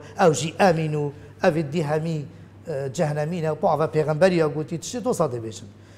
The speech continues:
ای باشه پا تو بود چی وی فرموده پیغمبری جی نابجه. پیغمبر صلی اللہ علیہ وسلم: "لا تدخلوا الجنة"، هی ناچن به حشت حتی هین بسرمان همی. بسرمان کی نخوش کبرت رس دار؟ بسرمان اهل قبله بد، عبادتی با خودت کن،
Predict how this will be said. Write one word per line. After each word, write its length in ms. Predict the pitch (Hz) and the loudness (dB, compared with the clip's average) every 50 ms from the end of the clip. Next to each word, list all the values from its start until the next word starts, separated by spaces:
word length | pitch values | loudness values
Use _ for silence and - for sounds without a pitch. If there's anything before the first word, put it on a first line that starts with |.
| - - - - - | -20 -20 -20 -4 0
ای 100 | 185 185 | 0 2
باشه 280 | 165 202 214 202 - 220 | 2 2 0 0 -2 -4
پا 160 | 185 208 208 | -2 -4 -4
تو 120 | 202 226 | -2 -2
بود 120 | 208 220 214 | -4 -4 -4
چی 140 | 214 - 180 | -6 -6 0
وی 260 | 180 196 196 208 196 | 2 2 2 2 0
فرموده 480 | 151 - - - 185 175 180 180 190 | -4 -6 -2 -2 0 0 0 0 0
پیغمبری 500 | 180 180 175 165 170 170 170 190 175 175 | 0 0 0 0 0 2 2 0 0 0
جی 220 | 156 143 170 170 156 165 | -2 -4 -6 -6 -2 0
نابجه. 500 | 170 165 147 156 147 127 147 151 151 151 - - - - - - | 0 0 0 0 -2 -4 -4 -6 -6 -8 -12 -18 -20 -20 -20 -6
پیغمبر 380 | - 170 170 147 165 165 180 180 | -4 -2 -2 0 0 0 0 0
صلی 180 | 170 175 175 170 | 0 0 -2 -2
اللہ 60 | 170 | -2
علیہ 80 | 170 | -2
وسلم: 100 | 165 156 | 0 2
"لا 120 | 165 170 170 | 2 2 2
تدخلوا 480 | 165 170 170 151 143 - 165 165 160 | 2 2 0 -2 -2 -4 -4 -2 -2
الجنة"، 800 | 165 147 131 160 165 160 160 160 160 156 160 170 156 151 151 151 156 - - - - - - - | -2 2 2 2 2 2 2 0 -2 0 0 0 0 0 -2 -4 -6 -10 -18 -20 -20 -20 -16 -6
هی 100 | - 156 | -6 -4
ناچن 380 | 147 151 170 180 175 175 180 160 143 | 0 2 2 0 0 0 -4 -4 -4
به 80 | 147 | -4
حشت 320 | 131 - 165 160 - - - | -2 -2 -4 -6 -4 -6 -4
حتی 380 | 156 151 143 - 160 160 - | -4 -4 -2 -4 -4 -2 -2
هین 220 | 160 151 156 160 151 | -2 -2 -2 -4 -6
بسرمان 440 | 147 139 - 165 151 160 170 160 160 | -8 -8 -8 -8 -4 -2 -2 -2 -2
همی. 280 | 160 165 185 185 175 - - - - - | -2 -2 -4 -6 -6 -10 -14 -12 -6 -4
بسرمان 360 | 180 175 254 254 269 254 220 | 0 2 6 8 8 8 8
کی 120 | - 254 | 8 8
نخوش 280 | 226 190 - 180 160 - | 8 8 8 6 2 2
کبرت 280 | - 156 147 139 - | 4 4 4 4 4
رس 180 | 135 131 120 113 | 2 -2 -2 -2
دار؟ 160 | 120 127 131 147 - - - - - - - - - - - - | -4 -6 -6 -8 -10 -16 -20 -20 -20 -20 -20 -20 -20 -8 -2 0
بسرمان 480 | 202 190 - 233 247 254 254 240 240 240 - - | 0 2 2 0 2 4 4 4 2 0 0 0
اهل 300 | 233 220 202 202 233 233 | 2 2 2 2 2 0
قبله 440 | 226 - 220 214 175 180 190 208 185 | 0 0 0 0 0 6 6 6 6
بد، 260 | 139 151 175 180 - - - - - - - - - - - - - - - - - - - - - - - - - | 6 2 -2 -2 -6 -12 -18 -20 -20 -20 -20 -20 -20 -20 -20 -20 -20 -20 -20 -20 -20 -20 -20 -20 -20 -20 -20 -4 -2
عبادتی 400 | 220 214 214 208 196 202 170 196 | 4 6 6 6 6 6 4 4
با 120 | 180 185 | 2 2
خودت 340 | 175 - 185 160 175 165 170 | 2 2 2 2 2 0 0
کن، 180 | - 170 160 | -4 -6 -6